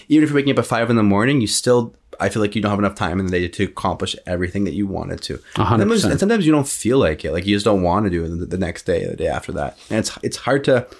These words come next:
Speaker 1: be
Speaker 2: To motivate
Speaker 1: constantly mot-,
Speaker 2: yourself.
Speaker 1: Exactly.
Speaker 2: It's a motivation. It's like same thing when somebody goes to the gym, right?
Speaker 1: Yeah.
Speaker 2: It's, it's a s-, exact same thing. It's a lot of pressure. It's a lot of t-, hard work.
Speaker 1: And,
Speaker 2: You
Speaker 1: and that's
Speaker 2: have
Speaker 1: why,
Speaker 2: to,
Speaker 1: that's why we
Speaker 2: you
Speaker 1: hit it
Speaker 2: know.
Speaker 1: off, 'cause, like,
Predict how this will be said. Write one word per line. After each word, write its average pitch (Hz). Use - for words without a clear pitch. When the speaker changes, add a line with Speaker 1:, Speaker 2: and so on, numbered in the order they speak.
Speaker 1:
be 123
Speaker 2:
To 135
motivate 139
Speaker 1:
constantly 110
mot-, 98
Speaker 2:
yourself. 90
Speaker 1:
Exactly. 127
Speaker 2:
It's 101
a 123
motivation. 117
It's 127
like 175
same 170
thing 160
when 139
somebody 135
goes 117
to 110
the 104
gym, 101
right? 101
Speaker 1:
Yeah. 156
Speaker 2:
It's, 110
it's 110
a -
s-, -
exact 117
same 110
thing. 95
It's -
a 95
lot 98
of 117
pressure. 110
It's 90
a 90
lot 95
of 107
t-, -
hard 101
work. 98
Speaker 1:
And, 98
Speaker 2:
You -
Speaker 1:
and 147
that's -
Speaker 2:
have 160
Speaker 1:
why, 107
Speaker 2:
to, 104
Speaker 1:
that's 120
why 151
we 127
Speaker 2:
you -
Speaker 1:
hit 120
it 101
Speaker 2:
know. 98
Speaker 1:
off, 90
'cause, 107
like, 101